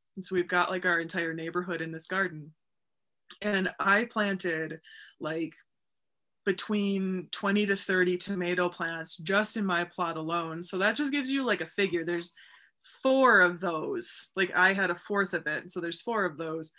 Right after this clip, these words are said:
It's a big piece of land. And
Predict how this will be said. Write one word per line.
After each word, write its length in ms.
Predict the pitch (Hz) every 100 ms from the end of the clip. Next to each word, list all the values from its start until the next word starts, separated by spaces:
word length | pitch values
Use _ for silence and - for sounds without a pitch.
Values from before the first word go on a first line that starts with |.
| - - -
It's 140 | 339
a 120 | 185 156 - 175 175
big 320 | 226 226 180
piece 240 | 214 208
of 120 | 214 175
land. 460 | 185 185 165 156 - - - _
And 500 | 226 220 214 202 202